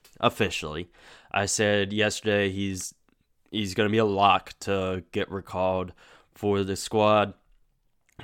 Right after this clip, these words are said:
and he was the first one to get announced today. And he was the only one to get announced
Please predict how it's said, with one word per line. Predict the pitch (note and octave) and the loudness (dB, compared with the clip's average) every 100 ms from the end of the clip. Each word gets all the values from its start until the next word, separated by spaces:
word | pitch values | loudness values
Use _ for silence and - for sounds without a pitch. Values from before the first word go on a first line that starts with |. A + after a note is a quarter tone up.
| A#2+ | 0
and | A#2 A#2 A2 G#2 | 2 4 2 -2
he | F#2+ | -4
was | G2+ F#2+ | -4 -4
the | G2 G2 F#2 | -4 -4 -6
first | - G#2+ F#2+ - | -6 -4 -2 -2
one | G2 F#2 | -4 -4
to | G2 | -6
get | F#2+ | -6
announced | F#2+ F#2+ F#2+ - - | -6 -6 -6 -8 -6
today. | G2+ F2+ D#2 - _ - - _ _ | -6 -4 -8 -10 _ -20 -20 _ _
And | G2 G2+ G2 F#2+ F#2 _ _ | -6 -4 -4 -6 -8 _ _
he | D3+ | 0
was | F#3+ F3+ | 2 2
the | F#3+ | 2
only | F3+ G3 | 2 4
one | F#3 D3+ D3+ | 2 2 0
to | - | -2
get | C#3+ B2+ | -2 -2
announced | B2 G#2 G#2 - G2 - | 0 0 -2 -4 -6 -10